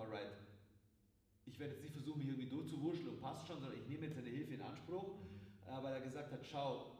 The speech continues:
Speaker 1: Jazz, wenn du im Wald bist und sagst, ich bin so beschäftigt, Bäume zu fällen,
Speaker 2: Mhm.
Speaker 1: ähm, aber du nimmst nie die Zeit, um deine Axt zu schärfen.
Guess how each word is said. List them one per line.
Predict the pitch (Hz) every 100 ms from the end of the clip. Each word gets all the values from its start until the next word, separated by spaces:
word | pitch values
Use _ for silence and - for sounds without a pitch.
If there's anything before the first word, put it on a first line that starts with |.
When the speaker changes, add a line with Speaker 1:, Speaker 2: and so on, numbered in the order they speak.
| -
Speaker 1:
Jazz, | 120 95 95 - - -
wenn | 135 131
du | 160 175 185 - - -
im | 123 123
Wald | 127 - 107
bist | 98 98 - - - - 117
und | 113
sagst, | 139 139 - - - - - - - - -
ich | 131
bin | 151 139
so | 190
beschäftigt, | 180 165 156 151 127 - - - - - - - - 117
Bäume | 120 165 165
zu | -
fällen, | - 123 117 139
Speaker 2:
Mhm. | - - - - - - -
Speaker 1:
ähm, | 143 139 139 135 -
aber | 131 135 135
du |
nimmst | 139 151 147
nie | 170
die | 185 160
Zeit, | 160 147 147 -
um | 127
deine | 127 127
Axt | 160 - -
zu | 107
schärfen. | 113 95 95